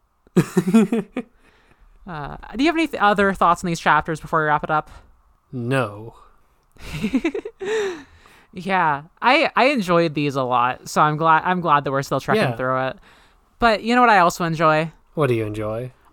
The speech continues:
Speaker 2: Our intro and outro music, which is Super Mario Ocean by Space Pony. You can find that at O C Remix.
Speaker 1: Uh, and what I enjoy is our cover art by Vera at Innsmouth underscore in on Twitter.
Speaker 2: You know what? No.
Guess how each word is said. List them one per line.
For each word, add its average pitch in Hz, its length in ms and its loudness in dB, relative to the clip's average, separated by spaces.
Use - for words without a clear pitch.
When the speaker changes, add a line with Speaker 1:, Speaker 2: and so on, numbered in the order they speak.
Speaker 2:
Our 220 400 4
intro 175 280 -2
and 139 80 0
outro 135 260 -2
music, 139 360 -4
which 165 140 -4
is 165 100 -4
Super 170 240 -4
Mario 143 340 2
Ocean 147 280 -6
by 185 200 2
Space 143 360 -4
Pony. 139 360 -2
You 165 200 -6
can 170 80 -4
find 175 260 -2
that 165 140 2
at 135 80 -4
O 147 120 -2
C 143 240 -4
Remix. 127 680 -8
Speaker 1:
Uh, 117 200 -6
and 117 80 -8
what 123 100 -2
I 151 140 2
enjoy 113 460 -2
is 123 120 -6
our 135 120 -4
cover 170 420 -4
art 113 240 -8
by 113 380 -4
Vera 135 420 -8
at 120 160 -10
Innsmouth 127 400 -8
underscore 120 420 -6
in 139 160 -8
on 127 120 -8
Twitter. 185 340 -8
Speaker 2:
You 285 100 -4
know 302 80 2
what? 285 240 0
No. 143 380 0